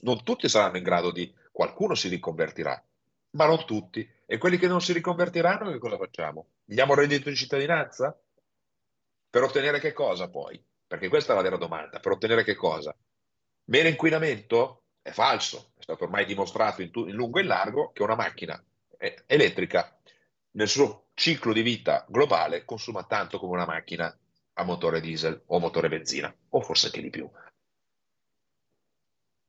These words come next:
Riusciamo a sostenere il carico di tutte queste auto elettriche che ci saranno in giro? No, perché non abbiamo la capacità di produrre l'energia.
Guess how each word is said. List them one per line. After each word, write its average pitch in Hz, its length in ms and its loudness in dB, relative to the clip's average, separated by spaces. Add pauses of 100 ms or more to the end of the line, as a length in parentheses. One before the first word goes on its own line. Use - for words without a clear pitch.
(580)
Riusciamo 165 640 6
a 151 40 -2
sostenere 151 840 -4 (240)
il 113 180 -8
carico 139 400 -2
di 127 120 -10
tutte 143 260 -12
queste 123 260 -2
auto 127 240 0
elettriche 123 320 -2
che 110 60 -6
ci 113 60 -6
saranno 113 300 -2
in 123 80 -6
giro? 110 440 -2
No, 170 600 0
perché 101 260 -2
non 113 120 0
abbiamo 110 360 0
la 143 60 0
capacità 107 420 -2
di 117 100 2
produrre 117 400 2
l'energia. 147 500 0